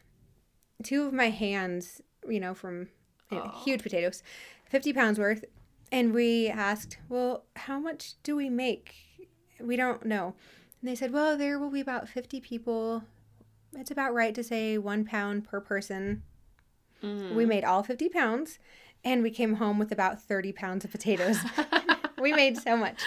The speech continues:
Speaker 2: Oh, I'm not the only, I have the exact same story.
Speaker 1: No way.
Speaker 2: Yes.
Speaker 1: <laughs> It's hard
Speaker 2: We
Speaker 1: to estimate.
Speaker 2: Yes. We were get-, <laughs> wait, yeah, but at some point you think both, I mean, I'm not the only one. We,
Speaker 1: Yeah,
Speaker 2: you did it
Speaker 1: phew.
Speaker 2: too.
Speaker 1: <laughs>
Speaker 2: But, like, phew. So we were,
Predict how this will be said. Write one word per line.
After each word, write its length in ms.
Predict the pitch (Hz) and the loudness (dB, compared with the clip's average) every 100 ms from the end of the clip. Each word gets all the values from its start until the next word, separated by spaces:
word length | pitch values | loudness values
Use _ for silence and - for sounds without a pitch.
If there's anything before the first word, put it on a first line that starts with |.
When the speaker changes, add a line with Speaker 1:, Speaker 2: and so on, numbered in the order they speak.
| - - 381 | -2 2 2
Speaker 2:
Oh, 80 | 381 - | 2 8
I'm 520 | 415 466 480 480 453 | 10 12 12 10 10
not 220 | 466 466 | 10 12
the 100 | 466 | 10
only, 160 | 453 - | 8 8
I 80 | 320 | 6
have 180 | 415 453 | 8 8
the 120 | 392 | 6
exact 420 | 349 254 302 285 285 | 6 4 4 4 2
same 260 | 320 311 | -2 0
story. 200 | 311 262 | 2 6
Speaker 1:
No 180 | 294 277 | 8 10
way. 320 | 226 185 208 - - 254 | 10 8 4 -4 -2 8
Speaker 2:
Yes. 320 | 440 233 415 466 | 10 10 8 2
Speaker 1:
<laughs> 160 | - - | -2 -6
It's 100 | 415 | 4
hard 160 | 403 427 | 10 10
Speaker 2:
We 20 | |
Speaker 1:
to 60 | 247 | 12
estimate. 600 | 262 - 240 226 220 240 | 8 8 6 6 4 -2
Speaker 2:
Yes. 600 | 285 269 311 415 302 - - | -2 4 6 6 4 -2 -2
We 200 | 226 294 | 0 2
were 120 | 320 | 2
get-, 280 | 320 294 277 220 | 4 4 2 -2
<laughs> 60 | 277 | 0
wait, 160 | 233 | 0
yeah, 300 | 196 196 175 175 | 2 4 4 2
but 180 | 196 | -2
at 140 | - 254 | -2 -2
some 260 | - 262 277 | 0 -2 0
point 260 | 269 - | -4 0
you 100 | 277 | -2
think 300 | 294 320 339 - _ - | 0 0 -2 -8 _ -8
both, 220 | 254 226 - - _ | -6 -6 -10 -20 _
I 60 | 247 | 0
mean, 260 | 247 233 - - - | 2 2 -2 -12 -2
I'm 140 | 208 | 2
not 180 | 226 233 | 4 4
the 120 | 220 | 4
only 200 | 233 285 | 4 2
one. 300 | 214 170 156 - | 0 0 -4 0
We, 140 | 226 233 | 2 4
Speaker 1:
Yeah, 260 | 277 330 208 | 6 8 6
Speaker 2:
you 100 | 240 | 4
did 200 | 220 220 | 4 4
it 40 | |
Speaker 1:
phew. 160 | 339 359 | 4 10
Speaker 2:
too. 240 | 427 339 - - | 10 10 2 2
Speaker 1:
<laughs> 220 | 523 - 403 | 2 4 6
Speaker 2:
But, 140 | 349 | 8
like, 340 | 302 359 - - - | 10 8 4 -8 8
phew. 280 | 508 403 392 - - - | 10 10 8 -4 -10 2
So 220 | 415 381 | 6 10
we 120 | 392 | 10
were, 140 | 370 | 8